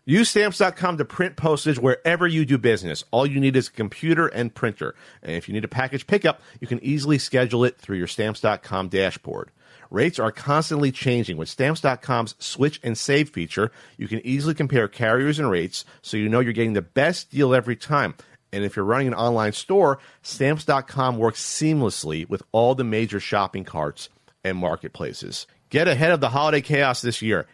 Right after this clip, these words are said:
Get started with stamps dot com today. Sign up with our promo code C U Podcast for a special offer that includes a four-week trial, plus free postage and a free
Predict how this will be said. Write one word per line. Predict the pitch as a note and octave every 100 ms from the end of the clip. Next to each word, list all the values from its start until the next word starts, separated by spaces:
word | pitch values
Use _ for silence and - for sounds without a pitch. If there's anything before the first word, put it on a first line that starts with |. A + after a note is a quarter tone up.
| -
Get | C3
started | D#3 D3 C3+
with | A2+
stamps | - B2+ B2 C3
dot | B2+ A#2+
com | - A#2
today. | A2 G#2+ F2 C2 _ _
Sign | - - C#3+
up | F3
with | D3+
our | D3
promo | - D3 C#3+
code | C3 C3
C | A#2+ B2+
U | A2+
Podcast | - B2 B2+ - B2 A#2+
for | - G2
a |
special | F#2 - C3+ C#3 C#3
offer | G#2 G#2+ - G#2+ - -
that | F#2+
includes | F#2 - F2
a |
four-week | D#2+ - F2+ D#2+
trial, | - C3 C3 C3+ C3+ - - _
plus | G#2 F2
free | - G#2
postage | - A2+ A2+ A2
and | G#2
a | F2+
free | - C#3 D3+ D#3+ D#3+